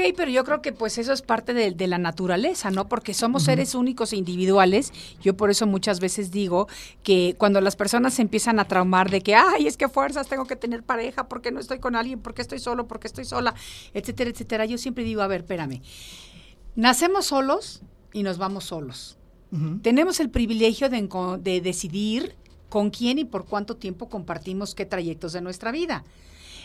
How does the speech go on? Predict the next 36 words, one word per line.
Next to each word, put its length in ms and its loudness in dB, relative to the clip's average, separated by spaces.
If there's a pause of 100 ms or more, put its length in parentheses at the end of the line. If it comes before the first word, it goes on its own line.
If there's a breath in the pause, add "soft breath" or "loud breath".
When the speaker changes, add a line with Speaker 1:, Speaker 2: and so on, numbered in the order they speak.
Speaker 1:
Entonces, 640 2 (100)
me 280 6
cuesta 300 4
un 60 0
poquito 360 -2
de 100 4
trabajo 460 4
entender 360 -2
el 160 -4
concepto 680 -2 (380 loud breath)
de 240 4
que 260 0
empieza 580 0
un 160 2
problema 360 0
de 80 0
separación 800 -6
desde 400 -4
los 220 -4
bebés. 440 0 (140)
Digo 300 -6
que 100 -10
no 80 -8
estoy 160 -8
diciendo 340 -8
que 80 -12
no 100 -10
sea, 240 -4
estoy 180 -10
diciendo 260 -6
que 80 -4
me 100 -8
cuesta 220 -8
un 60 -12
poquito 280 -14
trabajo 440 -6